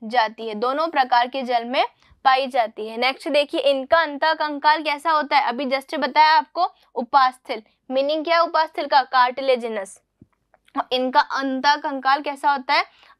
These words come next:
अस्थिल। अस्थिल का मीनिंग क्या होता है? बोनी। क्या होता है अस्थिल का मीनिंग? बोनी। यहाँ पे लिख देते हैं हम, और बोनी,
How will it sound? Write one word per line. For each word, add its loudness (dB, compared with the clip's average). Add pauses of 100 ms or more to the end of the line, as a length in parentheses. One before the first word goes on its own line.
अस्थिल। 0
अस्थिल 2
का -4
मीनिंग -6
क्या 2
होता 0
है? -2 (320)
बोनी। 4 (260)
क्या 2
होता 2
है 4
अस्थिल 0
का 2
मीनिंग? -2 (440)
बोनी। -2
यहाँ 2
पे -4
लिख -4
देते -4
हैं -2
हम, -2
और 2 (1000)
बोनी, -2